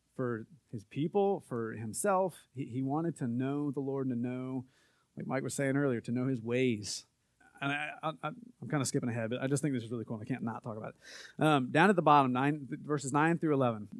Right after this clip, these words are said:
David was always running for his life. Like, that was kind of a major theme in his life, right? But it says, "But those who seek to destroy my life shall go down to the depths of the earth. They shall be given over to the power of the sword. They shall be a portion for jackals."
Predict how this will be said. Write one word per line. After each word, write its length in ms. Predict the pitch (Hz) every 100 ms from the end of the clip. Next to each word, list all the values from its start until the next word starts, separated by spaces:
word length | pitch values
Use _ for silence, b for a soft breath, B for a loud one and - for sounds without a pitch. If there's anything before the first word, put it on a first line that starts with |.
| -
David 240 | 170 170
was 120 | 151
always 320 | 139 143 151 120
running 220 | 131 127
for 140 | 127
his 140 | 117 120
life. 220 | 110 -
Like, 120 | 117
that 60 | 131
was 100 | -
kind 180 | 135
of 100 | 123
a 100 | 117
major 340 | 123 123 120 117 _
theme 300 | 131 117 107
in 80 | 117
his 140 | 117 113
life, 240 | 107 101
right? 240 | 117 123 - b b b b
But 200 | 190 160
it 60 | 135
says, 220 | 180 143
"But 260 | 120 202
those 260 | 170 214 233
who 80 | 220
seek 260 | - 247 233
to 40 |
destroy 260 | 214 233 220
my 100 | 214
life 240 | 170 156
shall 140 | 156
go 100 | 131
down 220 | 123 180 220
to 40 |
the 120 | 208
depths 220 | 190 185
of 80 | 185
the 60 | 170
earth. 300 | 160 160 - b b
They 60 | 139
shall 160 | 131 135
be 40 |
given 240 | 113 214
over 120 | 214 185
to 40 |
the 40 | 170
power 240 | 185 175
of 60 | 156
the 60 |
sword. 360 | 143 175 165 160
They 80 | 156
shall 160 | -
be 60 | 147
a 100 | 127
portion 460 | - 196 190 190
for 140 | 170 147
jackals." 580 | 117 151 156 123 -